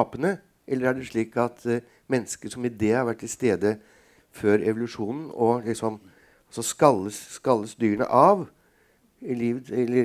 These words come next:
i historiens løp, og så står mennesket der til slutt?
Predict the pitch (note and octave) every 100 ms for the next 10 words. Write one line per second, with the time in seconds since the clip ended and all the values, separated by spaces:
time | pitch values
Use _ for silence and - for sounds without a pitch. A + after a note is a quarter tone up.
0 | A#2+ A2+ B2 B2 A#2+ _ - A#2 - B2+
1 | C3 B2+ D#3+ F#3 E3 C#3 B2+ B2+ G#2+ -
2 | F#2 F2+ G2+ F2 E2+